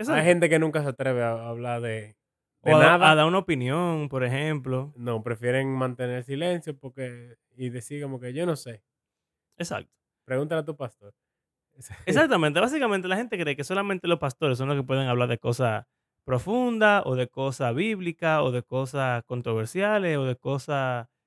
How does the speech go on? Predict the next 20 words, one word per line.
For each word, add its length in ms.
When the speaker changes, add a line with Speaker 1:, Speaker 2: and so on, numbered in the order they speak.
Speaker 1:
cualquier 240
cosa 160
que 100
tenga 220
que 100
ver 140
con 120
la 120
fe. 180
Y 320
nosotros 540
quisimos 380
romper 420
ese 840
Speaker 2:
Ujú. 80
Speaker 1:
paradigma, 460
Speaker 2:
Ujú. 80
Speaker 1:
básicamente. 580
Speaker 2:
Ujú. 280
Speaker 1:
Eh, 720